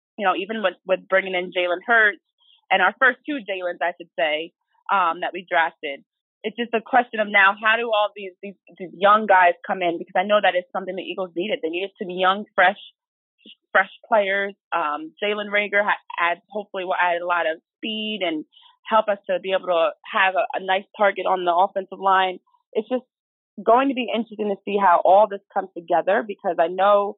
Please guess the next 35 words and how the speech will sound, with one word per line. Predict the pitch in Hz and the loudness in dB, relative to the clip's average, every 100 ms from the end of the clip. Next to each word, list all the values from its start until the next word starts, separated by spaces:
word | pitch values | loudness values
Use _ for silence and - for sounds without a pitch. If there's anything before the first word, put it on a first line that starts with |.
| _ _ _ | _ _ _
even | 226 247 233 | -12 -10 -4
as | 202 208 | -4 -4
the | 190 180 175 | -10 -10 0
draft | 190 202 | 0 0
specifically | - - 180 180 175 | -10 -14 -12 -8 -8
was | 170 | -6
unfolding | 160 - 170 170 | -6 -4 -4 -4
and | 156 - - | -10 -14 0
offseason | 208 208 202 180 175 | 2 2 -4 -6 -4
moves | 180 185 170 160 | -4 -4 -4 -6
and | 165 | -2
players | 190 180 180 | 2 4 2
like | 165 175 | 0 0
Jalen | 180 170 185 | -2 -2 -2
Hurts | 214 214 | -6 -4
coming | 190 170 | -6 -4
into | 165 160 | -4 -4
the | - | 0
fold, | 160 156 - _ _ _ _ - | 4 2 0 _ _ _ _ 2
I'm | 302 | 4
not | 320 247 | 4 2
really | 226 214 | -2 -6
sure | 190 | -4
what | 185 160 | -4 -6
the | - | -12
Eagles | 185 165 | -8 -8
are | 147 | -4
doing. | - - _ _ _ _ - | -4 -6 _ _ _ _ 4
So | 214 | 6
I'm | 196 - 381 392 | 6 4 2 2
<laughs> | |
not | 381 - 453 | 0 0 0
really | 392 311 285 294 | 0 -2 -6 -2
sure | 294 269 262 240 _ _ _ _ - | 2 2 2 -2 _ _ _ _ -10
the | 240 | -8